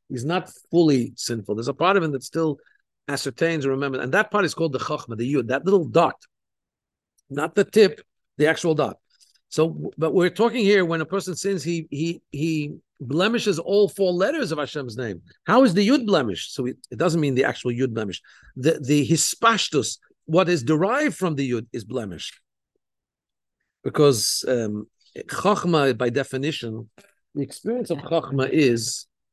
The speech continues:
what is chachma? Anybody ever, can anybody relate to the experience of chachma? When, when you're, when you're, when you're trying to figure out an answer to something, you ever had the experience where all of a sudden you got the,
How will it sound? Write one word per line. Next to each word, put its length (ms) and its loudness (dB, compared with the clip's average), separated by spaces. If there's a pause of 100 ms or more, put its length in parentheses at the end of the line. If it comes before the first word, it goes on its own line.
(220)
what 160 2
is 160 -2
chachma? 400 -8 (1500)
Anybody 380 2
ever, 240 2
can 220 -4
anybody 240 -2
relate 360 0
to 100 -6
the 80 -4
experience 460 -8
of 100 -10
chachma? 420 -6 (1300)
When, 300 -4
when 140 -2
you're, 180 2
when 200 -2
you're, 200 0
when 200 -6
you're 80 -8
trying 200 -4
to 40 -2
figure 220 0
out 100 0
an 180 -6
answer 260 -8
to 100 -10
something, 360 -8 (440)
you 80 -6
ever 120 0
had 80 0
the 60 0
experience 420 -4
where 60 0
all 60 2
of 60 2
a 20 -2
sudden 160 0
you 120 -2
got 240 -2
the, 100 -4